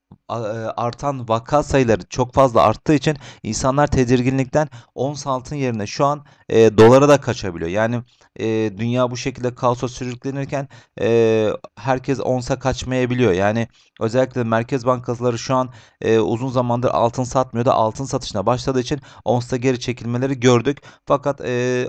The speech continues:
onsun zaten burada yani düşebileceği maksimum yeri gördünüz arkadaşlar. Yani şurada bin sekiz yüz kırk sekiz, bin sekiz yüz elli. Yani bunun altına düşmesi için gerçekten, e, hani dünyanın bayağı bir iyiye gitmesi gerekiyor.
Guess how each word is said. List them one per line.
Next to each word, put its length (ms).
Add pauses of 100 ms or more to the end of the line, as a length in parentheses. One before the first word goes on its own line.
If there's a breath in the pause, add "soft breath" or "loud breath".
(100)
onsun 360
zaten 460
burada 300
yani 400
düşebileceği 600
maksimum 540
yeri 200
gördünüz 420
arkadaşlar. 460
Yani 200
şurada 360 (360 loud breath)
bin 120
sekiz 340
yüz 120
kırk 220
sekiz, 340
bin 100
sekiz 440
yüz 80
elli. 320 (440 soft breath)
Yani 340
bunun 180
altına 420
düşmesi 360
için 220
gerçekten, 560
e, 460
hani 200 (300)
dünyanın 500
bayağı 320
bir 100
iyiye 280
gitmesi 440
gerekiyor. 440